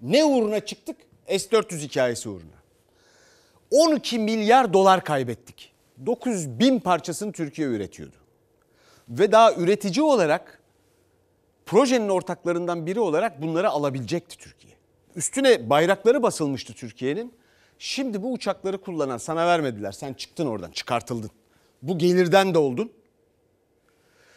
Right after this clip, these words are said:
İsrail kullanıyor diye sen onun tehdidiyle bizi korkutmaya çalışıyorsun. Sonra S dört yüz aldık ya, iki buçuk milyar dolar da o.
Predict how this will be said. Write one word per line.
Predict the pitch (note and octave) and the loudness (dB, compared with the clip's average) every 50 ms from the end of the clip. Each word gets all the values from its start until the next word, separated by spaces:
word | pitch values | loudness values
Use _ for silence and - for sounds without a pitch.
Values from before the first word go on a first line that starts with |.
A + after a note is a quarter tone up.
| _ _ _ _ _ _ _ _ _ _ _ _ _ _ _ _ _ _ _ _ _ _ _ _ _ _ _ _ _ - | _ _ _ _ _ _ _ _ _ _ _ _ _ _ _ _ _ _ _ _ _ _ _ _ _ _ _ _ _ -6
İsrail | G3 F3+ - - A3 B3+ B3+ B3 A3 G#3 | -6 -4 -2 2 4 4 6 6 4 2
kullanıyor | - - G#3+ G#3+ G#3+ A3+ B3 C#4 C#4+ A#3+ | 0 -4 0 0 0 0 0 -2 -4 -2
diye | D4+ C#4+ | -4 -4
sen | - - G#3+ A3 G#3+ - - _ _ - | -2 0 -2 -2 -2 -6 -14 _ _ -4
onun | - E3+ F#3 A3+ C4+ C#4 | -2 -2 -2 0 -2 -4
tehdidiyle | C4 - - F#3+ F3 F#3 - G3+ F#3 C4 D4 C#4+ C4+ C4 | -6 -4 -2 -2 -2 -4 -6 -8 -4 -2 -2 -2 -2 -4
bizi | B3 G3+ G#3 | -4 -6 -6
korkutmaya | - - D#3+ C#3 - - - - B2+ A2+ | -2 -2 -2 -2 -4 -12 -10 -8 -8 -8
çalışıyorsun. | G2+ - G2+ E2 - - - C#2 - - - - _ _ _ _ _ _ _ _ _ _ _ _ _ _ _ _ _ _ _ _ _ _ _ _ _ _ _ _ _ _ _ - | -8 -10 -12 -12 -14 -16 -18 -18 -20 -20 -20 -20 _ _ _ _ _ _ _ _ _ _ _ _ _ _ _ _ _ _ _ _ _ _ _ _ _ _ _ _ _ _ _ -12
Sonra | - - C4 D4+ D#4 D4 C#4+ C#4+ D4 D4 - - G#3 A3+ | -4 0 0 2 4 4 4 2 2 -2 -6 -2 -2 -2
S | A3 - | -2 0
dört | - D4 C#4+ - - | 0 0 0 -2 -2
yüz | C4+ B3 | 4 6
aldık | C4 C4 C4+ B3+ - - B3 | 6 6 6 2 0 -2 0
ya, | F#3 | -2
iki | E3+ E3 - B3 | -2 0 -2 -6
buçuk | G#3+ - - - _ - | -6 -6 -10 -12 _ -4
milyar | F#3 F#3 F#3+ F#3+ F#3 F3 | -2 2 2 4 4 4
dolar | E3+ E3+ E3+ F3 F3 E3+ | 2 2 2 2 2 2
da | G#3 | 0
o. | B3+ A3+ B2+ - | 0 0 -2 -4